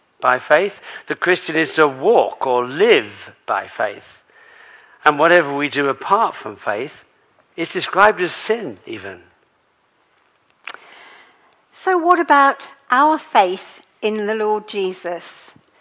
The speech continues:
Speaker 2: Now, we may say, "Yes, we believe, we have faith." But do our actions confirm it? James two verse eighteen says, "Show me your faith without deeds,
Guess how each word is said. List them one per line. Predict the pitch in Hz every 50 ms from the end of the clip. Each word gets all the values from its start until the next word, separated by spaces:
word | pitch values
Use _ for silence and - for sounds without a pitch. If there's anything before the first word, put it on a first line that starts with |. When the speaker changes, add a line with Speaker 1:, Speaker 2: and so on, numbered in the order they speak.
| _ _ _ _ _ _ _
Speaker 2:
Now, | 247 233 220
we | 214 214 208
may | 208 208 226 226 254 285
say, | 269 - - - 190 180
"Yes, | 170 170 190 233 330 359 - - - -
we | 233 220 214
believe, | - 262 254 233 240 294 359 381 349 285 262 - -
we | 233 226 262 269 269
have | - - 349 415 494
faith." | - - - - - 196 175 185 170 170 - - - - _ _ _ _ _ _ _ _ _ _ _ _ _ _ _ _ _ _ _ _ _ _ _
But | 277 269 277 - - -
do | 285 277 277
our | 285 269 262 254
actions | 254 240 - - - - - - 214 202 202 -
confirm | - - - 220 202 - - - 220 208 202 190 180 165
it? | 165 165 156 - - - _ _ - _ _ _ _ _ _ _ _ _ _ _ _ _ _ _ _ _ _ _
James | - - 233 247 262 269 254 -
two | - - - 277 254 247
verse | 208 208 208 208 214 - -
eighteen | 233 220 214 202 - - - 262 254 233 220 202 190 196
says, | - - - 202 196 196 190 - - -
"Show | - - - - - 269 269 294 311
me | 302 294 277 262
your | 240 233 247 269 311 339
faith | 320 - - - 247 208 185 185 - - - -
without | 220 214 202 - 220 269 302 302 247 - -
deeds, | - 196 175 180 180 214 247 240 - - - - -